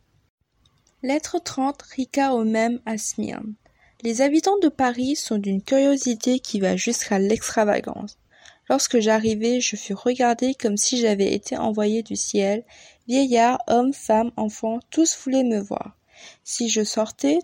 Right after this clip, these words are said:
tout le monde se mettait aux fenêtres. Si j'étais aux Tuileries, je voyais aussitôt un cercle se former autour de moi.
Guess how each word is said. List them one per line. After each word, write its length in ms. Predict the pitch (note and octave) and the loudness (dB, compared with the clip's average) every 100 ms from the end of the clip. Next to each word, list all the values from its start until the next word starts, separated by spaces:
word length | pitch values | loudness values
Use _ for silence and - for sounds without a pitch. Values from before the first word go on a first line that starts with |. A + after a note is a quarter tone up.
| - | -2
tout 160 | - | 2
le 140 | E4+ C#4+ | 4 4
monde 200 | D4+ E4+ | 4 0
se 140 | - | 0
mettait 320 | B3 B3 - | 2 2 2
aux 80 | C#4 | 0
fenêtres. 600 | A#3 - G3+ - - - _ _ _ - | 0 -2 -2 -2 -6 -12 _ _ _ -10
Si 240 | - A3 | -4 -2
j'étais 280 | G#3 G3+ - | 0 0 2
aux 120 | G3+ | 2
Tuileries, 560 | G3+ B3+ B3+ D4+ F4+ E4 | 0 -2 2 2 2 4
je 80 | C4 | 2
voyais 320 | A3+ G#3+ G3+ - | 4 0 0 0
aussitôt 560 | D#4+ - D4 - E4+ | 0 0 0 0 0
un 120 | - | 0
cercle 440 | A3 - C4+ - D#4 | -4 -4 -4 -2 -4
se 160 | - | -4
former 400 | A#3+ - B3+ C4 | -6 0 0 0
autour 320 | C#4 A3 B3 A#3+ | -2 -2 -2 0
de 100 | G#3+ | -2
moi. 220 | G3+ | -4